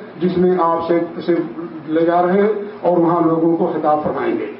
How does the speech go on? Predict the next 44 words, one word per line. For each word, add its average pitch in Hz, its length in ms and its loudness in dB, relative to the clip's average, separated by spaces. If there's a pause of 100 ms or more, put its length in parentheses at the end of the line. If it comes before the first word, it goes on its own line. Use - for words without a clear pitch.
(240)
تو 165 80 2
الحمدللہ 190 520 2
یہ 180 60 2
ہمارے 180 280 2
لیے 185 120 2
بڑی 175 140 2
سعادت 170 440 -2
کی 185 100 0
بات 180 280 2
ہے، 185 60 2 (440)
بڑی 175 220 4
خوشی 180 260 0
کی 202 100 -4
بات 185 320 2
ہے 202 80 4 (400)
اور 180 380 4
یہ 180 160 4 (220)
ہمارے 175 320 2
لیے 170 160 4
نعمت 170 300 2
غیر 175 160 2
متنقبہ 170 760 0
ہے۔ 202 100 4 (280)
آپ 170 260 2
جماعت 170 340 2
اہل 160 120 2
حدیث 170 340 2
کے 180 80 0
ایک 170 140 2
مائع 165 200 2
ناز 190 260 2 (480)
اور 175 200 2 (100)
بڑے 175 220 4
ہی 170 160 4
نامور 170 420 2 (460)
اہل 170 300 2 (240)
جو 165 140 4
ہے 175 60 4
عالم 165 300 2
دین 175 400 4
ہیں 208 280 0 (160)
اور 185 300 4 (240)
ابھی 180 240 2
کل 175 340 2